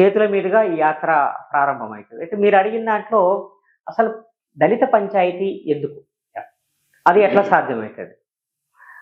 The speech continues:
రెండు వేల పద్దెనిమిదిలో తెలంగాణ రాష్ట్రం ప్రభుత్వము తెలంగాణ పంచాయతీరాజ్ చట్టం రెండు వేల పద్దెనిమిది అనే దాన్ని తీసుకొచ్చింది.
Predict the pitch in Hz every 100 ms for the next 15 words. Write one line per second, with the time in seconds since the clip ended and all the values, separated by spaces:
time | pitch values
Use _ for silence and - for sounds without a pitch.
0 | - _ _ _ _ _ _ _ - -
1 | - 180 214 247 247 233 202 180 208 208
2 | 190 202 214 185 - - _ _ _ _
3 | _ _ 190 185 196 202 190 185 165 165
4 | 160 - 175 156 151 - _ _ _ -
5 | 156 165 175 185 175 147 135 135 _ _
6 | _ _ _ 170 196 208 208 202 190 180
7 | 185 180 170 165 160 156 - 175 175 -
8 | 151 160 165 160 151 143 147 143 135 131
9 | 135 131 135 147 - 110 - -